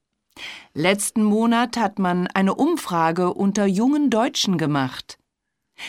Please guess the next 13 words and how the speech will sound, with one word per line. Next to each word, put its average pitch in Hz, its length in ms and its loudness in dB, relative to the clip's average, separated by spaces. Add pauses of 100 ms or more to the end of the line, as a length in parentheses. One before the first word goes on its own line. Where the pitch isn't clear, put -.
(120)
Das 180 200 0
Ergebnis 226 680 -2
hat 208 180 -4
mich 156 340 -6
wirklich 254 600 0
erstaunt. 147 880 -2 (960)
Zweiundfünfzig 240 1400 0
Prozent, 226 720 -2
also 202 420 2 (440)
die 214 140 4
Mehrzahl 254 840 2
von 233 220 0
ihnen, 208 480 0